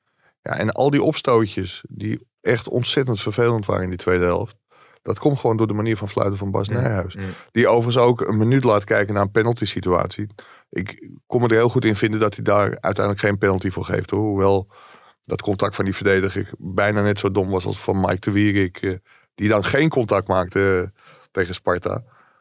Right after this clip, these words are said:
Speaker 1: Maar die, die zette net zo'n domme, domme overtreding in. Ja, ik denk als je daar zo lang naar kijkt, er is contact.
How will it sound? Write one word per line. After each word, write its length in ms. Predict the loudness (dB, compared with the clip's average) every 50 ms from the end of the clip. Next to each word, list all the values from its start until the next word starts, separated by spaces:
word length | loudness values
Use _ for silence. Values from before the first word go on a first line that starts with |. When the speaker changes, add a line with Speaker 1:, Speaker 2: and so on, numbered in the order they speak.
| _
Speaker 1:
Maar 120 | _ -6 -4
die, 120 | -4 -4
die 120 | -4 -4 -2
zette 260 | 0 -2 -2 0 0
net 160 | 0 0 0
zo'n 220 | 0 0 -2 0
domme, 480 | 2 2 2 4 2 2 2 0 -2 -4 -6 -10 -12 -16 -18 _
domme 420 | -20 -20 -16 -2 0 0 2 4 2
overtreding 580 | 2 0 -2 -4 -4 -2 -2 -2 -4 -4 -6
in. 180 | -6 -6 -6 -8 _ _ _ _ _ _ _ _ _ _ _ _ _ _
Ja, 140 | -6 -4 -4
ik 120 | -4 -4
denk 140 | -6 -2 -2
als 140 | -2 -2 -2
je 60 | 0
daar 180 | 0 0 0 2
zo 160 | 2 2 2
lang 140 | 2 0 -2
naar 100 | -4 -2
kijkt, 480 | 0 2 2 2 2 0 -4 -12 -20 _ _ _ _ _ _ _ _ -8
er 120 | -4 0 2
is 140 | 2 0 2
contact. 600 | 0 0 -2 0 2 2 2 2 0 -4 -14 -20